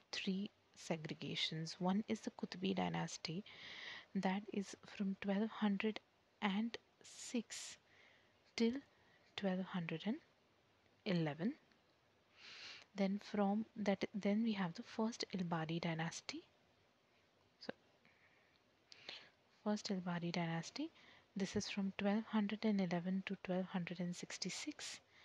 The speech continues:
Then we have the second Ilbari dynasty, and this is from twelve hundred and sixty-six to twelve hundred and ninety.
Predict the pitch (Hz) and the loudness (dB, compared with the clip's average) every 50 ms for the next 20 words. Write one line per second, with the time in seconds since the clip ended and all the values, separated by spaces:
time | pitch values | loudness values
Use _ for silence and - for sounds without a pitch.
0 | - - - - - - - - - - - 208 190 226 240 247 262 254 240 220 | -20 -20 -20 -18 -16 -16 -16 -16 -18 -4 -2 2 4 4 4 4 4 2 2 2
1 | 208 208 190 185 185 - 202 - - - - 240 - - 294 294 262 208 165 160 | 2 2 2 2 0 -2 -6 -6 -6 -6 -6 -6 -4 -4 0 2 4 4 4 4
2 | 160 156 165 156 151 151 - 156 156 160 165 160 - - - - - 262 285 - | 0 -2 -2 -2 -4 -4 -4 -4 -4 -4 -4 -4 -4 -6 -6 -4 -2 -2 -2 -4
3 | - - _ _ _ - - _ _ _ _ _ _ _ _ - _ _ _ _ | -8 -18 _ _ _ -20 -20 _ _ _ _ _ _ _ _ -20 _ _ _ _
4 | _ _ - - _ _ _ - 185 160 160 165 156 190 190 - - 226 214 - | _ _ -20 -20 _ _ _ -4 -4 -4 -4 -4 -2 -2 -2 0 0 0 0 0
5 | - - 196 190 185 - - 202 202 214 240 233 - 226 214 202 208 208 202 208 | 0 0 0 0 0 0 0 2 2 2 0 0 2 2 2 2 2 0 0 0
6 | 208 208 - - - 190 - - - - 180 - - - - 269 - - - - | 0 0 -2 -4 -6 -6 -6 -6 -4 -4 -4 -6 -4 -2 0 0 0 -2 -6 -14
7 | - - - - - - _ _ - 262 277 277 - - - 196 190 190 - - | -14 -16 -16 -18 -20 -20 _ _ -2 0 0 -2 -2 0 2 2 2 0 0 -2
8 | 190 175 170 - 165 160 175 214 294 320 - _ _ _ _ _ _ _ _ _ | -2 -2 -2 -2 -4 -2 -2 -2 -2 -2 -8 _ _ _ _ _ _ _ _ _
9 | _ _ _ _ _ _ _ _ 202 196 147 139 156 175 - - 190 180 | _ _ _ _ _ _ _ _ -4 -2 -2 -2 -2 -6 -10 -10 -10 -10